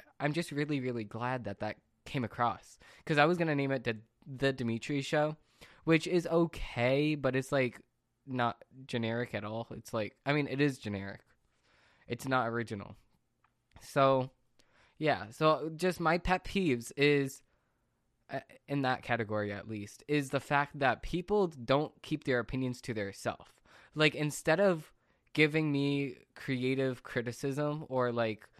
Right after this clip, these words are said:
criticism that's actually going to help me out in my life, like, "Oh, what? Oh, it looks like you're breaking out. I use this, this, and this. I think it'll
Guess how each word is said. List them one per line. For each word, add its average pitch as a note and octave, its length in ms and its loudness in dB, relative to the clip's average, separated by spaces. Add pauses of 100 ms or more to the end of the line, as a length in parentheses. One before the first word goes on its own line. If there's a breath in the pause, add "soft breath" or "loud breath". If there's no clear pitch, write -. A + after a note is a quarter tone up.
(280 soft breath)
criticism F3+ 640 0
that's C#3 240 2
actually C#3+ 440 -2
going C3 200 -2
to A#2+ 100 -10
help C3 200 -2
me C3 180 0
out B2+ 160 2
in A#2+ 80 -4
my A#2 140 0
life, B2+ 360 -2
like, B2+ 260 0
"Oh, E3 280 6 (420 loud breath)
what? D#3+ 300 2 (960)
Oh, F3+ 300 0
it D#3 180 2
looks E3+ 240 -2
like F#3 160 -2
you're E3 100 0
breaking D3+ 380 -2
out. E3 220 0
I C3+ 120 0
use D#3+ 280 -2
this, D#3 220 0
this, - 240 -4
and C3+ 160 -2
this. E3 280 0
I B2+ 120 2
think D#3 200 -4
it'll C3+ 220 0